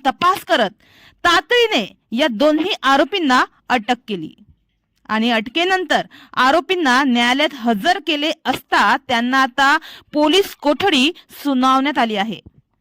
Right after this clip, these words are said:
मात्र या बातमीच्या पार्श्वभूमीवर मुलींनी सोशल मीडिया व अन्य कोणत्याही ॲपच्या वापरातून फसू नये,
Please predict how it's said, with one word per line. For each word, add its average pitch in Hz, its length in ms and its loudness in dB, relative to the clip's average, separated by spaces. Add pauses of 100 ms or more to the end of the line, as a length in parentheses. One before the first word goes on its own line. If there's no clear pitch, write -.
(420)
मात्र 339 380 0 (200)
या 254 140 0
बातमीच्या 285 580 0
पार्श्वभूमीवर 320 840 0 (380)
मुलींनी 339 600 2
सोशल 311 420 2
मीडिया 330 500 2
व 285 80 2 (100)
अन्य 269 280 0
कोणत्याही 302 560 0 (120)
ॲपच्या 294 560 0
वापरातून 277 580 0 (360)
फसू 285 280 0
नये, 320 240 2